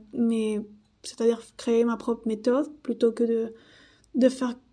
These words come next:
d'une manière désalignée ce que je ne sentais pas comme aligné à moi. Et la perception que j'avais des chiens, perception, c'est-à-dire manière d'interagir,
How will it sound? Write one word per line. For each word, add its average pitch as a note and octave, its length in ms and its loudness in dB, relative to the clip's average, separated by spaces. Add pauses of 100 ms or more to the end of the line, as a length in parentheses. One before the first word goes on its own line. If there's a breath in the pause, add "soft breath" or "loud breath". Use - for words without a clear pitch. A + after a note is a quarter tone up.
(380)
d'une A#3+ 320 4
manière B3+ 420 4
désalignée A#3+ 640 2
ce - 180 -6
que A#3 160 -2
je A3 100 -4
ne G#3+ 360 -6
sentais A3 340 -4
pas A3 180 -8
comme G#3 460 -8
aligné G#3+ 340 -6
à G#3+ 40 -8
moi. G#3 260 -4 (800)
Et A#3 360 6
la A3 120 0
perception A3+ 520 -4
que A#3 100 -2
j'avais A3 480 -2
des A3+ 200 0
chiens, A#3+ 360 -2
perception, A#3 440 -8
c'est-à-dire A3 280 -4
manière A3+ 480 -4
d'interagir, A3+ 760 0